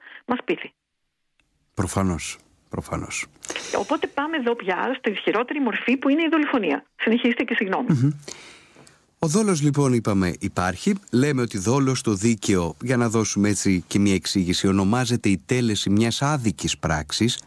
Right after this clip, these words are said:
Speaker 2: με πρόθεση ή τουλάχιστον αποδοχή του κακού που μπορεί να προκληθεί.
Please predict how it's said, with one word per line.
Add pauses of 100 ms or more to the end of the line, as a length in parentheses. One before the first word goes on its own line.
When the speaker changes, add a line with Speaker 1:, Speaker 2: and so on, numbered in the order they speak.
Speaker 2:
με (140)
πρόθεση (240)
ή (420)
τουλάχιστον
αποδοχή
του
κακού (300)
που
μπορεί (340)
να
προκληθεί.